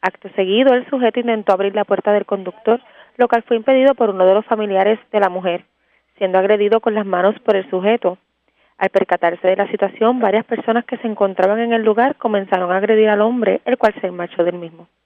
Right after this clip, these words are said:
Agentes adscritos a la División de Delitos Sexuales y Maltrato de Menores del Cuerpo de Investigaciones Criminales de San Juan continúan con la investigación de este caso. Por otro lado, una agresión fue reportada a las seis y veintinueve de la mañana del domingo en la calle Cementerio,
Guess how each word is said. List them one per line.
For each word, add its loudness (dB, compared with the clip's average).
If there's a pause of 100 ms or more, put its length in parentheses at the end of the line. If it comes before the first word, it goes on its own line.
(540)
Agentes -4
adscritos 0
a 2
la -2
División -6
de 0
Delitos 0
Sexuales -2 (120)
y -2
Maltrato 0
de 0
Menores 0
del -10
Cuerpo -10
de -2
Investigaciones -4
Criminales -2
de -18
San -6
Juan -4 (360)
continúan 0
con 0
la -4
investigación -6
de -2
este -2
caso. -6 (880)
Por 2
otro 2
lado, 2
una -2
agresión 0
fue 0
reportada 0
a 2
las -18
seis -4
y 2
veintinueve 2
de 2
la 0
mañana 0
del 2
domingo -2 (260)
en 2
la 2
calle -2
Cementerio, -2